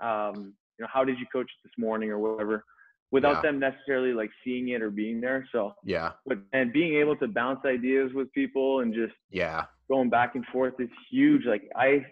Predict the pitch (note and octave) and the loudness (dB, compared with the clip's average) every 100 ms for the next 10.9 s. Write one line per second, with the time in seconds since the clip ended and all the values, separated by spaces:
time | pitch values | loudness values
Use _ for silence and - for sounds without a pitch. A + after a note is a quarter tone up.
0 | - - - C#3 C#3+ D3 C#3 - C#3+ - | -20 -20 -8 -4 -2 0 -2 -4 -10 -4
1 | C3 C3+ - B2 C3 B2 A#2+ A#2+ - A2+ | -2 -2 0 -4 0 0 0 -2 0 2
2 | A2 G#2+ A2 G#2 G2+ A2 A2+ G#2 _ A2 | 2 0 -4 -4 -4 0 0 -2 _ -2
3 | G#2+ A2 - _ _ _ _ _ _ - | 0 -4 -8 _ _ _ _ _ _ -16
4 | - - - - - C3 A#2+ A#2 A2+ G2+ | -14 -14 -16 -12 2 4 4 2 0 -2
5 | - _ _ _ _ G2+ G#2 G#2+ G2 F#2 | -8 _ _ _ _ -2 -2 -4 -6 -4
6 | F2+ E2+ _ _ _ _ _ F3+ G3+ A2+ | -6 -10 _ _ _ _ _ 0 2 0
7 | G2 D#3+ G2+ G2+ G2 F#2 B2 - F#2 G2+ | 2 2 2 -4 -4 -4 -4 -4 -6 0
8 | A2 - F2+ F#2+ G2+ F#2 D#2+ E2+ F2+ E2 | 0 0 -4 -4 -4 -6 -6 -4 -4 -8
9 | C#2+ C#2+ E2+ G#2 G2+ C3 F3+ F#3 D#3 D3+ | -8 -8 -4 -4 -2 -2 -2 -2 -2 -2
10 | - A#2 A#2 G#2+ G#2 G2 F2+ F2+ | 0 2 2 0 -4 -2 0 -2